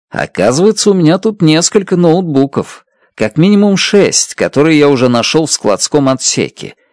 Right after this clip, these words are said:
и все они подключаются к бортовой сети Wi-Fi. Удобно. Если память мне не изменяет, на корабле имеется практически всё программное обеспечение.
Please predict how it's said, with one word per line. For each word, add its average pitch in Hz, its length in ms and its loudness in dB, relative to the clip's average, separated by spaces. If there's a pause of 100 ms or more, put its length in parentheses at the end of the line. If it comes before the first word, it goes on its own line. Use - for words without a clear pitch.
(140)
и - 100 -6
все 98 320 -2
они 165 180 2
подключаются 147 720 0
к 156 80 -2
бортовой 113 480 0
сети 143 360 0
Wi-Fi. 147 600 0 (580)
Удобно. 202 600 0 (1120)
Если 208 460 2
память 165 480 0
мне 139 160 4
не 113 160 0
изменяет, 123 800 -2
на 135 160 0
корабле 175 400 0
имеется 175 420 -2
практически 180 720 -4
всё 131 380 0
программное 117 760 -2
обеспечение. - 840 -8